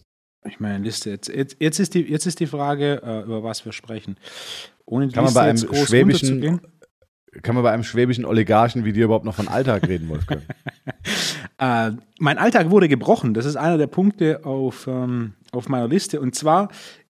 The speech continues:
Speaker 1: im, äh, im August war Ferienzeit. Und entsprechend, äh,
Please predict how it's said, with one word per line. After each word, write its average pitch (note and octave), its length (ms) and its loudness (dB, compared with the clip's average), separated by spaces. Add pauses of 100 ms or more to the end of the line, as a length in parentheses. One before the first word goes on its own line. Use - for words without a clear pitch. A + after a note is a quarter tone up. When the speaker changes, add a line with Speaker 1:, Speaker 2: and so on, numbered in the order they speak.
Speaker 1:
im, D3+ 300 4
äh, C#3 380 0 (240)
im C#3+ 100 -2
August C3+ 640 -2
war C3 580 -8 (640)
Ferienzeit. C3 640 0 (280)
Und A#2+ 160 -2
entsprechend, C3 800 -4
äh, A#2 320 -4